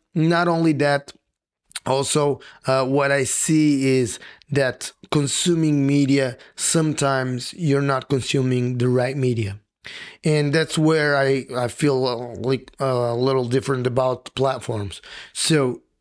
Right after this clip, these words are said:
you kinda go into TikTok, and I know there's a lot of channels blowing up with finance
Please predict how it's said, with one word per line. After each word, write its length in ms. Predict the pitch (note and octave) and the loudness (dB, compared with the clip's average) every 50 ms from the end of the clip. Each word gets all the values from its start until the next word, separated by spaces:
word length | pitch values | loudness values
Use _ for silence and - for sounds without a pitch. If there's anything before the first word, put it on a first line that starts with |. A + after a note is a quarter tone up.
| _ - | _ -2
you 120 | E3+ C#3+ | -2 -2
kinda 280 | - - F3+ F3+ F3+ E3+ | 0 0 0 2 2 0
go 260 | C#3+ D#3 C#3+ C3+ B2+ | 0 0 0 0 0
into 280 | C#3 C#3 B2 - - B2 | 0 0 -2 -2 -4 -6
TikTok, 680 | - - C3+ A#2+ - - C3 A#2+ - - - - _ _ _ - - - - - - - | -2 -2 -2 -2 0 -2 -4 -4 -4 -6 -14 -20 _ _ _ -20 -20 -20 -20 -20 -14 -4
and 360 | - C#3+ C#3+ C#3 C3+ C3+ C3 - _ _ _ _ _ _ _ _ - | -2 0 0 2 0 -2 -4 -8 _ _ _ _ _ _ _ _ -4
I 120 | C#3 D3 | 0 0
know 280 | D3+ D#3 D#3+ D#3+ D#3+ D#3+ | 2 2 2 2 2 2
there's 240 | D3 D#3 D3+ C3 A#2+ | 2 0 0 0 0
a 60 | C3+ | 0
lot 240 | C3+ C#3 C3+ C3 C3 | 2 2 0 0 -2
of 80 | A2 | -2
channels 460 | - - C#3 B2+ B2+ B2+ B2+ A#2+ A#2 | -2 0 2 2 2 2 0 0 -2
blowing 520 | A#2 B2 B2+ C3 B2+ B2 B2 B2 A#2 A#2 A2+ | -2 0 0 0 2 0 0 -2 -2 -2 0
up 260 | A2+ A#2 A#2 A2 - | 0 0 -2 -2 -2
with 200 | B2+ A#2+ A2+ - | -2 -2 -2 -2
finance 760 | - - A2+ A2+ B2+ B2 A#2+ A#2+ A#2+ A#2 A2+ A2+ - - - | -2 -2 -2 0 0 -2 -2 -2 -2 -2 -2 -4 -4 -6 -10